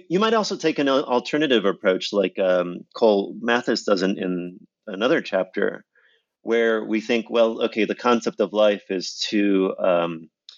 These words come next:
uh, theory, uh, rid-, uh, riddled and, and through, sorry, too, too theory laden and has, uh, a lot of baked in assumptions. So we should introduce another term that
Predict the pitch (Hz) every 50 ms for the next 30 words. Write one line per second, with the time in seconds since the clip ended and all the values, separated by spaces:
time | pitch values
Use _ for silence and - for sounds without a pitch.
0 | _ _ _ _ _ _ _ _ - - 87 - - - - _ _ _ _ _
1 | _ _ _ - - - - - 120 120 120 113 110 107 101 101 101 98 101 101
2 | - - 104 101 - - - 90 98 - - - - - _ _ _ - 110 101
3 | 110 110 98 104 117 - - 98 95 92 101 113 110 110 95 98 87 95 - -
4 | _ _ _ _ _ _ - 101 92 90 - 95 92 95 90 - - 107 104 104
5 | - - - - - 127 113 - - 120 98 87 87 85 - - 101 - _ -
6 | - - - - 131 120 107 - - - 120 117 110 104 98 98 104 104 101 101
7 | 98 95 90 95 - - - 92 90 87 87 90 - - 101 98 90 82 - -
8 | - - - 113 101 95 92 - - - - 110 104 101 98 95 95 90 - -
9 | _ _ _ _ _ _ _ _ _ _ _ _ _ - 95 87 113 101 90 -
10 | 107 98 92 90 - - 139 147 139 - 117 101 98 101 98 - - 98 90 92
11 | 92 - - 95 87 - - 101 101 95 104 92 95 95 - - 98 95 92 87
12 | 87 85 85 - - - 113 104 101 98 92 87 90 87 87